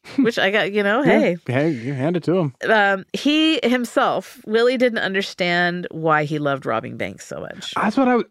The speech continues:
Speaker 1: I was just trying to get to this.
Speaker 2: He did it, he did it even when he didn't need the money.
Speaker 1: Seems like a compulsion.
Speaker 2: Yeah. And, but he said after a successful robbery, he didn't feel happy about it. He felt disappointed. And he said he once read a Clarence Darrow quote,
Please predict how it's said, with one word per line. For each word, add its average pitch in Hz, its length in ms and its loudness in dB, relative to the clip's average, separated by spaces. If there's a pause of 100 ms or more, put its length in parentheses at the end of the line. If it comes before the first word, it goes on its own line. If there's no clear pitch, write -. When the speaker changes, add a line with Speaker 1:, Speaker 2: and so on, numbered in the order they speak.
Speaker 1:
I 117 80 -2
was 104 120 -8
just 151 180 -2
trying 139 120 0
to 131 80 2
get 120 140 0
to 117 80 -2
this. 98 200 -6 (140)
Speaker 2:
He 247 320 0
did 233 240 0
it, 233 80 0
he 247 200 -2
did 226 300 -2
it 330 120 0
even 240 260 0
when 233 140 2
he 208 80 2
didn't 208 260 0
need 190 160 -2
the 160 80 -2
money. 180 300 0
Speaker 1:
Seems 190 180 2
like 214 140 2
a 170 40 2
compulsion. 143 640 0
Speaker 2:
Yeah. 190 340 2 (440)
And, 233 220 0
but 262 100 2
he 262 140 4
said 370 280 0
after 247 360 2
a 302 60 2
successful 240 600 -2
robbery, 196 380 2
he 214 140 -4
didn't 185 220 -4
feel 165 200 0
happy 160 440 -4
about 208 280 0
it. 220 140 -2
He 196 120 -8
felt 175 300 -4
disappointed. 156 840 -6 (460)
And 190 100 -2
he 196 80 2
said 233 220 0
he 233 80 0
once 220 320 0
read 240 160 2
a 208 60 0
Clarence 180 460 -2
Darrow 185 420 2
quote, 139 400 -2